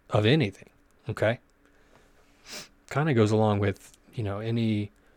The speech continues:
extinct species. I mean, you hear about it all the time. What, they found evidence that the dodo bird is actually still in existence?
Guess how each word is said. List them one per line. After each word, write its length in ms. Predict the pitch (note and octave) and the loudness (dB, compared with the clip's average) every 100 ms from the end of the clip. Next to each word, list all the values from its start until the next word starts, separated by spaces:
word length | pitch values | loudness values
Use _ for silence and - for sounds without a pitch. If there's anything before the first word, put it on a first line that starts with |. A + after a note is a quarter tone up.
| _ _ _ | _ _ _
extinct 720 | B2+ - - - A#2+ A2+ - | -10 -8 -8 -4 -4 -4 -12
species. 720 | - - B2+ - G2+ - - - - | -12 -4 -4 -4 -12 -14 -20 -12 -6
I 40 | |
mean, 140 | A2 | -4
you 80 | G#2 | -4
hear 180 | G2+ D3+ | 0 0
about 220 | B2 G#2 | 2 -2
it 80 | G2+ | -2
all 120 | G#2 | -4
the 80 | G2+ | -6
time. 360 | - C3+ G2+ G2 _ | -6 -4 -4 -8 _
What, 180 | A#2+ - _ _ _ - | -8 -8 _ _ _ -4
they 120 | A2 | -4
found 300 | - A2+ A2+ | 0 -2 -2
evidence 460 | G#2+ A2+ A#2 G#2+ | -4 -2 -4 -6
that 180 | - G#2 | -6 -6
the 80 | G#2 | -4
dodo 360 | G2+ G2+ G#2+ A2 | -2 0 0 0
bird 400 | G#2+ A2 A2 - _ _ - - | 0 0 -4 -12 _ _ -10 -8
is 180 | A2 - | -8 -6
actually 480 | A2+ G#2+ - A2+ G#2+ | -6 -4 -2 0 0
still 360 | - - A2+ A2 | -4 -4 -2 0
in 100 | G#2 | -2
existence? 680 | G2 G#2+ - C3 B2+ - | -4 -6 -4 -6 -6 -12